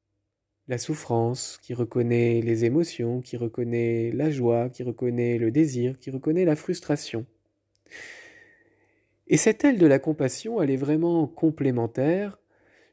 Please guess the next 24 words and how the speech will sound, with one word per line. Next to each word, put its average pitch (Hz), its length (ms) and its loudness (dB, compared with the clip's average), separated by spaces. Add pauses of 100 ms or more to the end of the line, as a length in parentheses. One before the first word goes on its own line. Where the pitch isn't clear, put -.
(100)
puisque, - 480 -4 (340)
comme 131 200 0
je 123 120 2
le 113 100 0
disais, 120 440 2
l'aile 131 480 2
de 127 80 -2
la 113 140 0
pleine 147 300 -4
conscience, 170 840 -6 (500)
c'est - 140 2
vraiment 175 300 4
une 175 160 0
prise 175 320 -4
de 151 80 6
hauteur. 113 580 2 (800)
C'est - 220 -4
vraiment, 127 400 4
je 139 140 0
regarde 143 480 2
d'un 165 240 2
peu 165 180 2
plus 151 200 -2
loin 135 400 -2